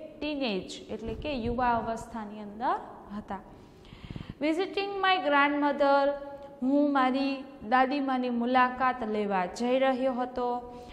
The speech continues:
And the night train stopped at દેવલી, અને રાત્રિના સમયે train છે એ દેવલી station પર રોકાઈ. A girl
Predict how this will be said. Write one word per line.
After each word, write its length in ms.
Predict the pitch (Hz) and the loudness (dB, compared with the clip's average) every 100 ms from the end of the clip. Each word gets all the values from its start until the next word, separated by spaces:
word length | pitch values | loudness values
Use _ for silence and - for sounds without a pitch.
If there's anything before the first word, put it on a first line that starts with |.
| - - | -8 2
And 260 | 262 262 | 2 2
the 340 | 247 214 214 202 | 0 0 2 2
night 400 | 214 247 277 285 - | 4 4 4 2 -2
train 280 | 285 269 262 | 0 2 0
stopped 640 | 262 262 262 247 240 247 247 | -4 -8 -6 2 4 4 0
at 720 | - 247 247 240 240 240 202 | -2 2 2 2 -4 -12 -4
દેવલી, 560 | 226 226 226 226 208 202 - - - | 0 2 2 -2 -4 -8 -12 -12 -6
અને 220 | 220 220 | -2 2
રાત્રિના 640 | 226 226 240 240 233 233 | 2 2 0 -2 0 -2
સમયે 680 | 233 - 226 226 233 240 220 226 - - | -2 -6 -6 -6 -2 -2 -2 -4 -16 -14
train 340 | - 247 247 240 | -4 -2 -2 -4
છે 300 | 240 294 320 208 - - - | -6 0 2 0 -4 -14 -6
એ 100 | 233 | -4
દેવલી 560 | 214 233 233 233 233 240 | 2 4 4 2 -2 -4
station 580 | 233 220 226 240 220 214 | -6 -6 -6 -6 -8 -8
પર 380 | - 233 285 339 - - 180 | -2 4 4 2 -6 -12 -6
રોકાઈ. 440 | 202 240 240 208 185 - - - - - - _ _ _ - _ - - - - - - - - | 0 2 2 -2 -4 -10 -18 -20 -20 -20 -20 _ _ _ -20 _ -20 -18 -14 -14 -14 -16 -16 2
A 160 | 262 262 254 | 6 6 6
girl 300 | 302 311 233 | 8 10 10